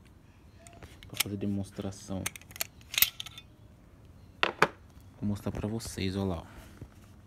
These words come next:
Vou pegar uma chave aqui pra mostrar, pra ficar mais fácil pra vocês. Às vezes, gente, o rifle de vocês não engatilha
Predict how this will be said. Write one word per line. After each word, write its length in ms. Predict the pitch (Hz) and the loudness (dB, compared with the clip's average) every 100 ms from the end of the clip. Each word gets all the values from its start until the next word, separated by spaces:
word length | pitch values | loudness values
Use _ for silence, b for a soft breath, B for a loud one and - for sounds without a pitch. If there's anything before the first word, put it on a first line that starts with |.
| - - - - - - - B B B B B B B B - - - - - - - - - - - | -20 -20 -18 -18 -18 -18 -18 B B B B B B B B -16 -18 -20 -20 -20 -18 -18 -18 -18 -18 -16
Vou 100 | - | -8
pegar 280 | 92 - 98 | -6 0 2
uma 120 | 98 | 2
chave 320 | - 98 95 | 0 0 0
aqui 260 | 98 - 117 | 6 6 6
pra 180 | - | 0
mostrar, 440 | 101 98 - - - | 2 2 -2 -4 -2
pra 120 | 107 | 0
ficar 240 | - 101 | 0 4
mais 220 | 104 117 - | 6 4 2
fácil 300 | 101 95 - | 2 2 2
pra 100 | 98 | 0
vocês. 480 | 98 - 92 92 | 0 0 -2 2
Às 140 | 95 95 | 2 4
vezes, 240 | 120 135 | 6 6
gente, 240 | 107 95 98 | 4 2 0
o 40 | |
rifle 300 | 107 113 104 | 0 -2 0
de 60 | 101 | 2
vocês 440 | 101 - 101 98 | 2 2 0 2
não 300 | 101 113 131 | 4 6 6
engatilha 720 | 101 92 92 - 120 123 95 | 6 2 0 0 4 6 4